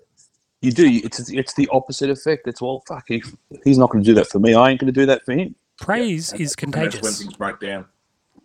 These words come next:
Speaker 2: You want praise, and praise is contagious.
Speaker 1: Mm.
Speaker 2: So, in doing that, Tim, bringing, you know, that purpose and playing with that purpose, you've got better pressure, you've got better hunt, you've got better intensity, and that, of course, yields
Speaker 1: Hmm.
Speaker 2: a better performance, which yields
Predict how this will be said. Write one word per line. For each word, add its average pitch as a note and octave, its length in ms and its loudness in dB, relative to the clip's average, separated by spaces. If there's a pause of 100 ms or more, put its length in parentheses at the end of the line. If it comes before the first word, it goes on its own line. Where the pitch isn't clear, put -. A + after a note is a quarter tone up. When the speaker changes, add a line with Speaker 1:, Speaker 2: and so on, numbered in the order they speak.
(220)
Speaker 2:
You F3 180 -4
want G3 160 -4
praise, A2+ 420 -8
and C#3+ 140 -10
praise E3 260 -4
is D#3+ 120 -8
contagious. D3 480 -4
Speaker 1:
Mm. - 20 -8
Speaker 2:
So, D#3 160 -4 (640)
in - 280 -6
doing A3 260 -2
that, D#3 120 -4
Tim, D3 460 -6 (720)
bringing, E3+ 480 -2
you E3+ 80 -4
know, C3+ 180 -8 (540)
that - 200 -10
purpose D3+ 440 -6
and B2 100 -14
playing C#3 200 -4
with D#3+ 100 -4
that D#3+ 120 -8
purpose, C#3 440 -8 (960)
you've C#3 100 -14
got - 160 -10
better D#3 180 -2
pressure, D#3 360 -4
you've A#2+ 100 -6
got A#2 140 -8
better C#3 200 -2
hunt, B2+ 360 -6
you've A#2+ 120 -10
got A2+ 180 -10
better D3 240 -2
intensity, C#3 520 -6
and B2+ 100 -4
that, C#3+ 100 -6
of D3 100 -8
course, B2+ 280 -6
yields E3 720 -6
Speaker 1:
Hmm. - 100 -8
Speaker 2:
a - 20 -4
better D3 180 -2
performance, C#3 500 -6
which C#3+ 180 -10
yields A#2+ 500 -8